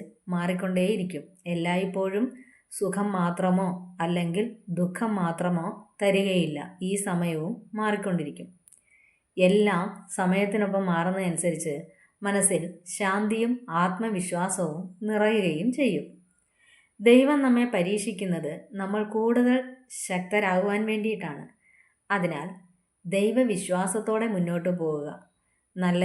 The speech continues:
ചിന്തകൾ, മനസ്സിൽ സൂക്ഷിക്കുക. നിങ്ങളുടെ പ്രവർത്തികളിൽ നല്ല മനസ്സും കരുണയും പുലർത്തുക. അതാണ് യഥാർത്ഥത്തിൽ അനുഗ്രഹം കൊണ്ടുവരാനുള്ള വഴി. വിശ്വസിച്ചാൽ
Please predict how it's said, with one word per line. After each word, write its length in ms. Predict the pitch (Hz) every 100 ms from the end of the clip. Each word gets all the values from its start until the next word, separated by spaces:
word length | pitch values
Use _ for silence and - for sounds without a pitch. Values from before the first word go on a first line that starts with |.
| 180
ചിന്തകൾ, 440 | 180 165 175 190 247 - - _
മനസ്സിൽ 540 | 180 180 185 180 175 254 -
സൂക്ഷിക്കുക. 680 | - 208 190 208 190 170 151 - - _ _ _ _
നിങ്ങളുടെ 400 | 196 202 202 220
പ്രവർത്തികളിൽ 680 | 226 180 160 175 185 180 170 202 - _ _ _ _
നല്ല 460 | 202 208 208 214 226
മനസ്സും 600 | 226 165 156 175 165 -
കരുണയും 600 | 202 196 214 208 170 190
പുലർത്തുക. 480 | 190 165 160 160 143 - _ _ _ _
അതാണ് 480 | 196 196 214 185 156 180 - -
യഥാർത്ഥത്തിൽ 840 | 185 180 175 196 214 226 220 233 240 - -
അനുഗ്രഹം 640 | 185 190 190 214 214 262
കൊണ്ടുവരാനുള്ള 720 | 240 185 185 190 208 196 170
വഴി. 360 | 208 185 156 160 - - _ _ _ _ 233
വിശ്വസിച്ചാൽ 720 | 233 269 254 269 262 269